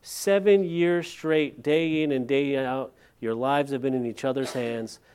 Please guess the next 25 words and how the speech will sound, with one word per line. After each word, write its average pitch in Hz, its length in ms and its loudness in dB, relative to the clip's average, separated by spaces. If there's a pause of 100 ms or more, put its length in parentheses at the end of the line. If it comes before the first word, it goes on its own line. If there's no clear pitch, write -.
(120)
and 110 80 -8
they're 117 100 -4
finally 135 340 -2
gonna 131 180 0
embrace, 123 640 -2
happy 147 380 -4
for 143 180 -4
each 135 180 -4
other, 131 320 -4 (300)
but 113 100 -8
also, 113 520 -4 (200)
I 104 120 -6
think, 107 180 -10
a 101 60 -8
little 95 200 -6
bittersweet. 87 600 -12
I'm 131 180 -4
reading 156 300 2
into 160 320 -2
the 165 100 -4
text. - 460 -10 (240)
That's 120 180 -6
always 131 220 -2
very 120 240 -2
dangerous, 139 640 -6